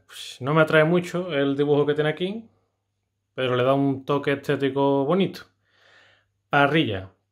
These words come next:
Parrilla muy chula, cromada entera, los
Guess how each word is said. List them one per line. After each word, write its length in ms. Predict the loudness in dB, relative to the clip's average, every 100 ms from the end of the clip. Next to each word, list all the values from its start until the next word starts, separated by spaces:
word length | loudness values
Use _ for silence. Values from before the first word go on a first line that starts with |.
| _ _ _ _ _ _
Parrilla 400 | -4 0 2 2
muy 160 | 2 0
chula, 360 | 0 -2 -4
cromada 400 | -4 -2 0 2
entera, 720 | 0 0 0 2 0 -4 -10 _ _
los 960 | -4 -2 0 0 0 -2 -6 -10 -16